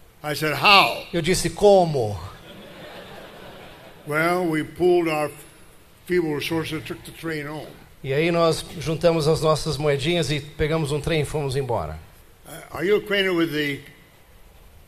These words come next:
Speaker 1: American state of Indiana? Have you ever heard the state of Indiana?
Speaker 2: Vocês já ouviram falar do estado de Indiana, nos Estados Unidos?
Speaker 1: All these drivers were from Indiana.
Speaker 2: Todos esses três motoristas eram de Indiana.
Speaker 1: I was from Illinois.
Speaker 2: Eu era o único de Illinois.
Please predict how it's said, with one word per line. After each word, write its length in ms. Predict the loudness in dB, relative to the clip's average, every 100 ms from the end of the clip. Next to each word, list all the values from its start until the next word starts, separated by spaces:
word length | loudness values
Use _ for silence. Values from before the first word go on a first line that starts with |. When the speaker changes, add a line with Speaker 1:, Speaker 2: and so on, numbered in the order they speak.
| -20 _ -18 -6
Speaker 1:
American 440 | 2 2 2 0
state 340 | 0 0 0
of 100 | 2
Indiana? 500 | 0 0 2 4 4
Have 100 | 2
you 80 | 0
ever 100 | 0
heard 140 | -2 -2
the 80 |
state 260 | -4 -2 -2
of 80 | -2
Indiana? 480 | -2 -2 -2 -2 -4
Speaker 2:
Vocês 360 | -4 0 2
já 80 | 4
ouviram 200 | 4 2
falar 220 | 4 4
do 80 | 4
estado 420 | 0 4 4 4
de 180 | 0 0
Indiana, 600 | 0 2 4 4 4 -2 -8
nos 100 | -6
Estados 240 | -2 0
Unidos? 460 | 0 -2 -4 -10 -14 -10
Speaker 1:
All 180 | -2 2
these 180 | 4 2
drivers 400 | 2 0 0 -2
were 140 | -6
from 160 | -8 -8
Indiana. 400 | -6 -4 -4 -6 -14 -6
Speaker 2:
Todos 400 | 6 10 10 6
esses 320 | 2 2 0 0
três 280 | 4 4
motoristas 680 | 4 0 2 2 2 2 4
eram 180 | 4 4
de 100 | 0
Indiana. 440 | 0 0 0 -2 -8 -4
Speaker 1:
I 160 | 0 0
was 160 | 0
from 160 | -4 -4
Illinois. 560 | -4 -4 -4 -6 -6 0
Speaker 2:
Eu 240 | 4 6
era 140 | 6
o 20 | 6
único 360 | 6 6 2
de 120 | 0
Illinois. 440 | 0 0 0 -2